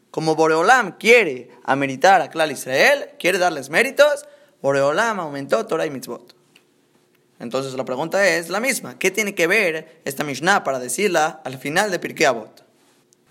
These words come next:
El Maral Mi Praga en el Sefer de Rehaim, que es su explicación sobre Pirkei Avot, él trae esta pregunta y contesta una respuesta impresionante,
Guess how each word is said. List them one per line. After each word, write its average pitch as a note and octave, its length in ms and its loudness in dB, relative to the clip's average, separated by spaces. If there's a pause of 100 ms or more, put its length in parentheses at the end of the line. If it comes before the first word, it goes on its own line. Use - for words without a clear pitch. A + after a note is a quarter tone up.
(460)
El C#3 140 -2
Maral F3 260 4
Mi A3+ 140 -6
Praga A3 340 2
en F#3 80 -6
el D#3+ 140 -8
Sefer F#3+ 240 -2
de E3 100 -2
Rehaim, F#3+ 720 -2
que - 80 -18
es C3+ 60 -10
su C3+ 60 -8
explicación E3 600 -2
sobre F3 260 0
Pirkei C#3 280 -2
Avot, A#2 360 -4 (220)
él C3 160 -4
trae G#3 260 4
esta E3+ 200 -6
pregunta C3+ 580 -2 (220)
y D3 100 -6
contesta G#3 880 2
una G#3 160 -4
respuesta G3 320 -4
impresionante, C#3+ 720 -6